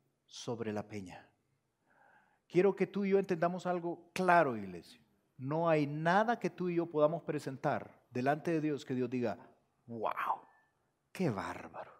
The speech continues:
Me sorprendió.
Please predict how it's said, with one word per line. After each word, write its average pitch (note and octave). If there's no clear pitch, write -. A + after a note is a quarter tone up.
Me A#2
sorprendió. G2+